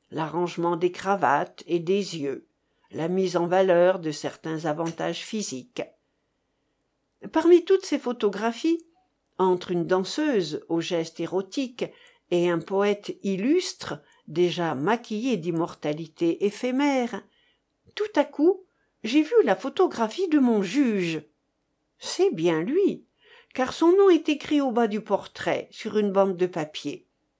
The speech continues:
Bien qu'il soit très vieux aujourd'hui, c'est à peine si sa physionomie a changé.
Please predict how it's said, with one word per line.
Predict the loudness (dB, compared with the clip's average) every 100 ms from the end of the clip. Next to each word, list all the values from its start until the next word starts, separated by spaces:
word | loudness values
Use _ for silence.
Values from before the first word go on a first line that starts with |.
| _ _ _ _ _ _
Bien | -8 2 2
qu'il | 2 -4
soit | -8 -12 -12
très | -8 -4 -4
vieux | 0 -2 0
aujourd'hui, | -4 -4 -4 2 2 2 -4 -20 -20 -20 -8
c'est | -8 -2 -4
à |
peine | -4 0 2 2
si | 0 -4
sa | 0 0
physionomie | 0 -2 2 2 2 2 2
a | 0
changé. | 0 0 2 2 0 -2